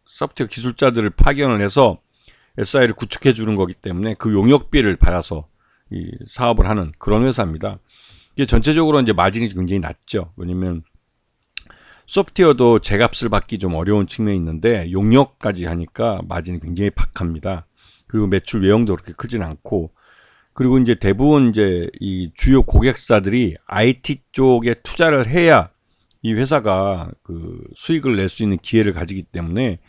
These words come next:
이 아이티에 대한 투자가 지금처럼 경기 침체로 줄을 때는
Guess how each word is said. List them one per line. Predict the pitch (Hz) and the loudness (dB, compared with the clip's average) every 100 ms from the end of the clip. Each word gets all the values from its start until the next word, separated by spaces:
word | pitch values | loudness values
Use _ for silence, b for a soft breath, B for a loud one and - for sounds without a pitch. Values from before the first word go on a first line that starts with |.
| b b b _ | b b b _
이 | 104 101 - | -4 -4 -4
아이티에 | 104 117 - - 139 131 127 123 | -2 -2 -4 -6 -2 0 2 0
대한 | 120 113 107 | 0 -2 -2
투자가 | - 123 113 | -4 0 0
지금처럼 | 104 107 110 - 101 87 | -2 -4 -4 -2 0 0
경기 | - 95 110 | -2 -2 -4
침체로 | - 117 123 101 | -8 -6 -4 -2
줄을 | - 101 98 | -2 -2 -2
때는 | - 98 120 123 | -2 -2 0 -2